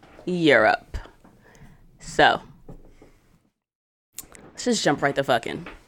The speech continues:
This was not the most enjoyable vacation. It was not a bad vacation, but, um,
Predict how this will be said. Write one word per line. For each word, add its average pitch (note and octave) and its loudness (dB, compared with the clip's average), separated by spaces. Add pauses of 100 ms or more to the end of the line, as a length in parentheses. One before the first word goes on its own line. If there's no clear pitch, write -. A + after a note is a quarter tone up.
(500)
This F#3 0
was F#3 -2
not D#3 4
the D3+ -4
most C3 -2
enjoyable A2+ 0
vacation. - -6 (1120)
It - 0
was G3+ 6
not C4 6
a - 0
bad C#4+ 4
vacation, - 0 (1200)
but, D#3 4 (220)
um, C#3 4